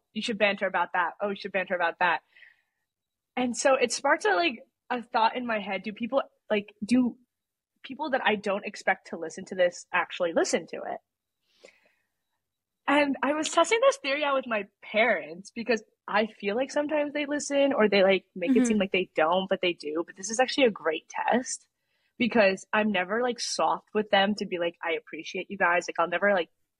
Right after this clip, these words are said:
Speaker 1: tell them that.
Speaker 2: Yeah.
Speaker 1: 'Cause I'm like, "Mm," you know, like, older, older daughter, like, whatever. Like, I'm never, I'm never soft with them. So this, I think, will test out my theory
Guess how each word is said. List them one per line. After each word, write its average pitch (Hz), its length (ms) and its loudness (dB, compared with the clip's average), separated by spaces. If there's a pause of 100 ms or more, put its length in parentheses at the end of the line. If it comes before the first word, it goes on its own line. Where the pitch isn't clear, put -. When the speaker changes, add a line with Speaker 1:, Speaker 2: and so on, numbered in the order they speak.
(140)
Speaker 1:
tell 170 220 -2
them 208 200 -4
that. 277 320 2 (120)
Speaker 2:
Yeah. 220 380 -2 (340)
Speaker 1:
'Cause 240 120 0
I'm 226 120 4
like, 208 180 2 (340)
"Mm," 156 800 -8 (440)
you - 100 -8
know, 175 180 0
like, 170 140 -4
older, 214 340 4 (160)
older 240 280 4
daughter, 202 640 2
like, 185 340 -2 (880)
whatever. 160 500 -4
Like, 185 160 -8
I'm 233 120 0
never, 277 300 2
I'm 247 80 -6
never 294 200 -4
soft - 280 -10
with - 120 -14
them. - 260 -12 (1300)
So 196 720 0 (640)
this, 214 300 2
I 202 80 2
think, 202 240 -4 (260)
will 202 140 -2
test 185 260 0
out 175 120 0
my 175 120 0
theory 160 400 -6